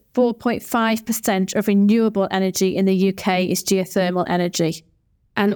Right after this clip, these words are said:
Speaker 2: what's it principally used for at the moment?
Speaker 1: It's used for the provision of hot water and heating.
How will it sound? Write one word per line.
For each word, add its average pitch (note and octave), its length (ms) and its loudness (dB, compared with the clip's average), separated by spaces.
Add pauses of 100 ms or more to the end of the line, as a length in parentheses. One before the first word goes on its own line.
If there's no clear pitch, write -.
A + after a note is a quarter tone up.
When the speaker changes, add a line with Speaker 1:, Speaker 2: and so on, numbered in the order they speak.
Speaker 2:
what's G3+ 280 -2
it - 100 -6
principally G#3 360 -2
used G3 220 0
for G3 100 0
at G3 140 -6
the F3+ 60 -4
moment? F#3+ 640 -2 (400)
Speaker 1:
It's A#3+ 240 -2
used C4+ 520 0
for A3+ 680 2
the - 80 -10
provision A3+ 480 -2
of G3 480 -2
hot - 320 -2
water G3 600 0
and G3+ 140 2
heating. F3+ 640 0